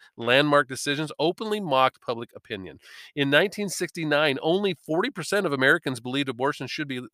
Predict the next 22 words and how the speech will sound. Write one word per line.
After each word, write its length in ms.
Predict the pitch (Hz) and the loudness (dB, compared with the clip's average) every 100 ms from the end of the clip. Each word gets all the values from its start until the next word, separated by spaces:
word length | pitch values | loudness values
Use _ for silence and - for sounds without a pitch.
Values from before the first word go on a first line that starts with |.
| _ _ - | _ _ -10
legal 360 | 135 196 151 87 | -4 -4 -4 -6
during 300 | 123 127 123 | -2 0 0
the 100 | 117 | -4
first 240 | 139 123 | -4 -2
trimester 460 | 131 123 120 - 110 | 0 0 0 -4 -8
of 100 | - | -4
pregnancy. 440 | 139 165 - - _ - | -4 -4 -12 -18 _ -20
Similarly, 560 | - - 185 240 160 135 | -10 2 4 4 4 2
a 100 | 127 | 0
month 320 | 127 135 175 - | 0 0 0 -2
after 400 | 139 147 - 139 | -2 -2 -4 -6
the 80 | 120 | -6
two 180 | 151 | -4
thousand 260 | 143 139 127 | 0 -2 -2
fifteen 500 | 151 139 - 151 160 - - _ _ | -8 -8 -6 -4 -6 -10 -20 _ _
Obergefell 640 | 131 143 151 147 147 151 120 | -4 -2 -2 2 4 4 0
and 120 | 110 | -4
Hodges 400 | 120 135 151 165 | -2 -2 -2 -4
decision, 460 | 175 - 185 214 220 - _ | -6 -4 -4 -4 -8 -18 _
which 180 | - 127 | -8 -8
created 420 | - 139 139 135 - | -2 0 2 0 -4
a, 400 | 120 117 113 | -2 -2 -4